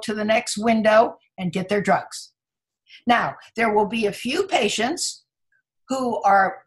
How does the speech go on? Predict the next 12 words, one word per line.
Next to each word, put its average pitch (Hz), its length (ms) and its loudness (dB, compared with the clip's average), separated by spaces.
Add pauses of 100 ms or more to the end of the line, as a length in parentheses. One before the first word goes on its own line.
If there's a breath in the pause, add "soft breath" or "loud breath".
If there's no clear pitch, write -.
(160)
bigger 196 300 -2
problems. 185 800 0
And 202 140 -2
so 220 180 0
what 214 220 0
they 254 140 -2
will 302 160 0
have 190 520 -2 (420 soft breath)
is 202 260 0
they 208 200 2
will 202 280 -2
have 196 540 0